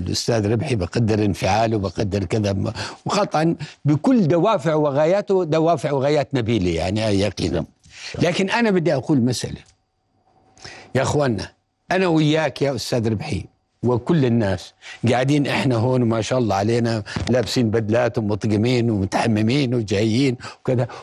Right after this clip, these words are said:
Speaker 1: واللي الآخرين كذا وكذا. لكن هذا عمل عسكري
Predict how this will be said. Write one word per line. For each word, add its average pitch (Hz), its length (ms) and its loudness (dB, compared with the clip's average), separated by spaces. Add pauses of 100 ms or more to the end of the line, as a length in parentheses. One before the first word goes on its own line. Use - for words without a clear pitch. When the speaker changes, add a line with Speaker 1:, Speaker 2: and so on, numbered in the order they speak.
Speaker 1:
واللي 147 280 2
الآخرين 139 800 0
كذا 131 280 -2
وكذا. 95 200 -8 (1120)
لكن 139 300 0
هذا 185 360 0
عمل 170 380 0
عسكري - 640 -4